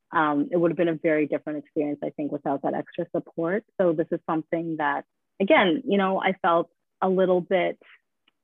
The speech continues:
I don't know if, I, at, at first I was hesitant to,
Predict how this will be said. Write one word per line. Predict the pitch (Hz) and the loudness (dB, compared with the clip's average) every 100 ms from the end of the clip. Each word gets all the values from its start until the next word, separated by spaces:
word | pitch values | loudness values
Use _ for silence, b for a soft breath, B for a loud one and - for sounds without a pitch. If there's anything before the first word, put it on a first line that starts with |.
| - | -18
I | 180 | -12
don't | 254 247 | -10 -6
know | 226 208 208 | -4 -2 -2
if, | 202 - _ _ _ _ 220 | -2 -6 _ _ _ _ 0
I, | 240 - _ - | 0 -2 _ -4
at, | 202 - | -2 -2
at | 220 | -2
first | 269 254 277 | 0 0 0
I | |
was | 240 - | -4 -6
hesitant | 240 247 208 160 - - _ - | -8 -8 -8 -10 -10 -20 _ 0
to, | 202 175 147 | 2 4 0